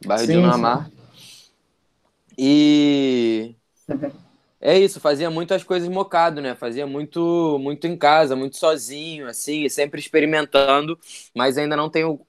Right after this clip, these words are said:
Speaker 1: tendo o contato que eu achava mais importante, que é o de ter contato na vivência, né? Trocar com pessoas, ver uma,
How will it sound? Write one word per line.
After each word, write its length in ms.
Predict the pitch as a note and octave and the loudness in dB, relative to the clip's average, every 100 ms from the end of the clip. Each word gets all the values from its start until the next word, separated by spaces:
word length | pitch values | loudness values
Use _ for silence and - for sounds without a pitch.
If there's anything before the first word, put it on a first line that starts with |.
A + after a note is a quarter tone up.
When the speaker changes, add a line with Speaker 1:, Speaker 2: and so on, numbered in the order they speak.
| - | -10
Speaker 1:
tendo 260 | D3 D3 D3+ | -4 -2 -2
o 40 | |
contato 680 | D3+ D3 C#3 C#3+ D#3 - G#2+ _ _ _ _ _ _ | -4 -6 0 0 0 -4 -14 _ _ _ _ _ _
que 120 | - | -2
eu 80 | C#3+ | 2
achava 1080 | C#3 C3+ D3 C#3 C3+ D3 C#3+ C3+ B2 A#2 A2+ - _ | 2 2 -4 -4 -4 -4 -2 -2 -4 -6 -10 -18 _
mais 300 | C3 C#3+ D#3 | -6 -4 -4
importante, 600 | E3+ E3+ D#3+ - D#3 D#3+ | -6 -6 -6 -6 -8 -8
que 80 | - | -4
é 60 | E3 | -2
o 80 | E3+ | -2
de 200 | D3 D#3+ | -4 -8
ter 180 | F3 E3+ | -6 -4
contato 360 | F3+ E3+ E3 | -2 -2 -4
na 80 | E3+ | -6
vivência, 520 | E3+ E3+ E3+ F3 E3 | -6 -4 -4 -4 -6
né? 120 | C#3 A#2 | -8 -6
Trocar 340 | C3 C#3+ C#3+ | -4 0 -2
com 140 | D#3 | -2
pessoas, 560 | D3+ D3+ - D3+ D3+ B2+ | -10 -10 -8 -4 -2 -2
ver 160 | C3 C#3 | -2 -2
uma, 280 | D3+ D3+ | -2 -4